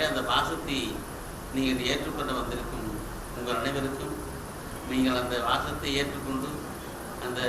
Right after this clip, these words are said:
வாசவராகிய நம் பெருமானுடைய திருவருள் வாசத்தை உங்களுடைய ஜீவனில் ஏற்றுக்கொண்டு நீடோடி வாழ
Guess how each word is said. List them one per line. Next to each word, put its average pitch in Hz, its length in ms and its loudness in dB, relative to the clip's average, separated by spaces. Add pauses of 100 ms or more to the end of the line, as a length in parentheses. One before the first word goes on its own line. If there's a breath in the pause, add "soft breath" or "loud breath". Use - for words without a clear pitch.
(140)
வாசவராகிய 147 680 4
நம் 127 180 0
பெருமானுடைய 131 500 0 (120)
திருவருள் 131 420 0
வாசத்தை 120 420 -2 (600)
உங்களுடைய 131 300 2 (100)
ஜீவனில் 151 480 2
ஏற்றுக்கொண்டு 127 480 -2 (760)
நீடோடி 156 460 2
வாழ 131 160 6